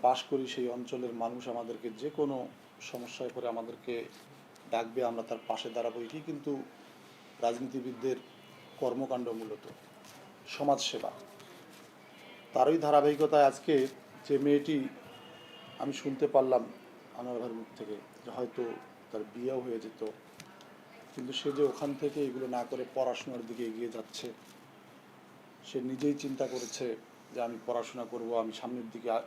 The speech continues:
এগোবো, আমি কোনো একটি কর্ম করব, নিজের পায়ে দাঁড় হব।" এই চিন্তাটি যে ও করে, করতে পেরেছে, আর এই চিন্তাটির যে মূল্যায়ন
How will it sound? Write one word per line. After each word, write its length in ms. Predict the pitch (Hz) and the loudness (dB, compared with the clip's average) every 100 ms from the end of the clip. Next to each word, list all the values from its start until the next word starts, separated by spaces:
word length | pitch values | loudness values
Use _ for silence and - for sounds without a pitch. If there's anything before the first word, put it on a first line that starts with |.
| - | -6
এগোবো, 380 | 110 110 110 - - - - - | -8 -4 -2 -4 -12 -20 -20 -12
আমি 100 | 120 123 | -8 -4
কোনো 120 | 135 | -4
একটি 180 | 120 131 - | -6 -4 4
কর্ম 300 | 135 135 135 | 4 4 2
করব, 300 | 131 123 120 | 0 0 -2
নিজের 280 | 120 120 131 - | -2 -2 0 4
পায়ে 240 | 120 123 | 4 4
দাঁড় 200 | 117 110 | 2 2
হব।" 240 | 113 110 110 - - - - - - - - | 2 -2 -6 -8 -16 -18 -18 -20 -20 -12 0
এই 220 | 160 165 - | 2 2 0
চিন্তাটি 440 | 143 139 156 151 | -2 4 4 6
যে 140 | 156 156 | 4 6
ও 240 | 143 147 - | 6 2 0
করে, 200 | 135 143 147 - | 4 4 2 -2
করতে 280 | 135 - 143 - - - | -2 0 -2 -4 -12 4
পেরেছে, 540 | 135 147 160 - 131 135 - - - - - | 6 8 6 4 4 2 -10 -20 -20 -14 2
আর 200 | 135 151 | 6 6
এই 100 | 147 - | 4 0
চিন্তাটির 580 | 151 147 143 165 175 160 | 0 4 6 6 4 4
যে 120 | 175 | 4
মূল্যায়ন 600 | 131 127 135 156 165 113 | 4 4 8 12 12 12